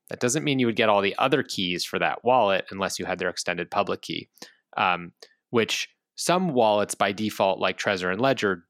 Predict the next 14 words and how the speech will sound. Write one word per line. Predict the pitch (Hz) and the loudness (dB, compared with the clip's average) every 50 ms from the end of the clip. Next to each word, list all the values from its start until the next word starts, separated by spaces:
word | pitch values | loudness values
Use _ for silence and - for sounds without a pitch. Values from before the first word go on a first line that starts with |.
| _ | _
do | - 165 165 175 180 160 | 0 2 4 4 2 2
send | - - - 104 95 95 90 | 0 0 0 0 0 0 -2
extended | 95 - - - 101 92 92 90 | -6 -4 -4 -2 -2 -2 -2 -4
public | 87 95 98 90 104 98 | -4 -2 -2 -2 -4 -6
keys | - - 98 92 92 87 - - | -6 -6 -4 -4 -2 -2 -2 0
out | 101 101 95 - | 0 0 0 -2
to | - - 107 | -4 -4 -4
remote | 95 95 95 90 - - | -2 -2 -2 -2 -2 -2
servers | - - 95 90 87 90 90 92 - - - - | -2 0 0 0 0 -2 -4 -4 -6 -8 -8 -8
when | 104 101 98 | -8 -6 -6
you | 101 98 | -6 -6
boot | 92 - 107 98 - | -4 -2 -4 -2 -2
them | 101 98 | -2 -2
up | 90 87 - - | -2 -2 -2 -6